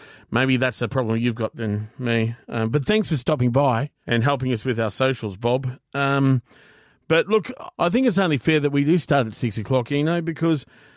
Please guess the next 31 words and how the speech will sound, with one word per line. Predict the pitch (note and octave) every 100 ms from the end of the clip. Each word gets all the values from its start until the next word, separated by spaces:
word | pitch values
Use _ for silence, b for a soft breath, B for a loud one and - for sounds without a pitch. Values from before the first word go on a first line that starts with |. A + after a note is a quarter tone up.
| b
you've | E3+ F3
got | E3 F#3+
people | E3+ C#3
like, | C3+ B2+ A#2+ - - -
you | C#3
know, | B2+
Dorothy | A2+ D3+ D#3 C#3+ C#3+
up | A#2
in | B2+
Brisbane | A2 C3 D3 B2 G#2+
who | G2+ B2+
wakes | B2+ D3 -
up | C#3 A#2+
already | B2 A#2+ C3+ G#2+ C3 - _
with | C3+
daylight | B2+ D3 C#3 A#2+
saving. | - C3+ A#2+
She | G#2+
wakes | E3 C#3+ C3+
up | B2
at | -
five | - A#2+
o'clock | G#2+ C3 A#2
just | B2 A#2+
so | B2
she | A2+ B2
can | A#2
listen | A#2 A2+ G#2
to |
the | G2
show. | - B2 G2+